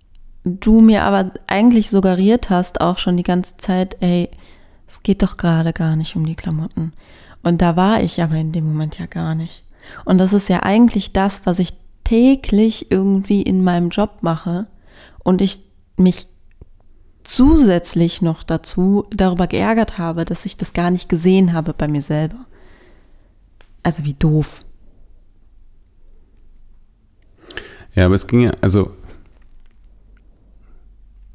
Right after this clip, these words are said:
Speaker 2: du projizierst ja in deinem Kopf mir eine Emotion rein. Sagt man das so? Versteht man das so?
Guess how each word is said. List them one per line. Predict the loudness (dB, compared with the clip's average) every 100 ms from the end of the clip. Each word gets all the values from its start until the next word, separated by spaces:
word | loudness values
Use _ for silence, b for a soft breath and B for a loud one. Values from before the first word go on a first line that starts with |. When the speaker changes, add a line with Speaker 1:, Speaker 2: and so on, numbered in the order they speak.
| -2
Speaker 2:
du | 2 4 6
projizierst | 6 6 6 4 4 4 4 2 2
ja | 0 2
in | 4 4
deinem | 4 4 4
Kopf | 4 2 0 -6 -16 -20 -20 -20 -20 _ -20 -12 2
mir | 4 6 6 4 4
eine | 4 4 4
Emotion | 4 4 0 0 4 4 4 4 2 -4 _ _ _ _ _ _ _ -20 -20 -8
rein. | -4 0 2 4 2 0 -4 -20 -20 -20 -20 _ -20 -20 _ -20 -20 _ -20 -20 -20 -6
Sagt | -4 0
man | 2 2
das | 2
so? | 0
Versteht | 0 0 -2 -2
man | 0 2
das | 0
so? | 2 0